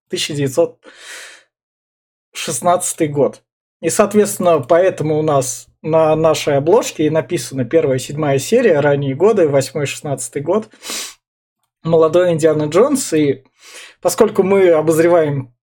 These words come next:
не обозреваем, так сказать, а обсуждаем, а то я про обзорщиков что-то плохое сказал. <laughs> Как раз не мы. Соответственно, мы об-, как раз обсуждаем всего Индиану Джонса, то вот «Хроники молодого Индиана Джонса», двадцать два фильма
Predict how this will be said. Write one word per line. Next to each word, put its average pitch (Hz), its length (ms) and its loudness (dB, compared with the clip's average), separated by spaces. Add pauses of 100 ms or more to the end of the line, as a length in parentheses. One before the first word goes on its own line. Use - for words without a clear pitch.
(140)
не 156 120 -2
обозреваем, 160 560 2
так 131 160 -10
сказать, 147 240 -2
а 147 60 0
обсуждаем, 156 760 0 (720)
а - 100 -6
то 165 120 2
я 160 300 0 (220)
про 170 160 4
обзорщиков 160 540 -2
что-то 143 220 -4
плохое 151 380 0
сказал. 160 380 -2 (800)
<laughs> - 600 -20
Как - 500 -6
раз 151 220 -2
не 156 80 -6
мы. 147 160 -8 (460)
Соответственно, 196 520 0
мы 190 140 2
об-, - 220 -4 (720)
как - 200 -10
раз 185 180 2
обсуждаем 165 760 0
всего 180 500 2
Индиану 147 440 0
Джонса, 208 400 0
то 160 240 2
вот 180 280 2
«Хроники 185 380 0
молодого 151 520 2
Индиана 151 320 2
Джонса», 190 400 0
двадцать 160 380 0
два 139 160 0
фильма 262 480 0